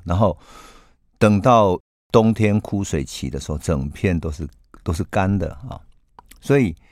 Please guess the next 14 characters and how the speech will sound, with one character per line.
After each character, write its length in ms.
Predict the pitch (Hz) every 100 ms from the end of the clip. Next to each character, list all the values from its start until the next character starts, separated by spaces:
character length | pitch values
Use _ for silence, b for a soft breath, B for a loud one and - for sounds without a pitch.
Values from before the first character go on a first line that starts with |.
| b b
农 140 | 117
民 140 | 165 117
就 160 | 113
会 140 | 107 95
在 140 | 92
那 160 | 92 80
里 80 |
种 520 | 69 - 90 76 71 71
一 80 |
些， 540 | 71 - 78 71 69 65
呃， 280 | - 71 73 78
蔬 260 | - 95
菜 340 | 90 - 90 78
啊、 240 | 67 69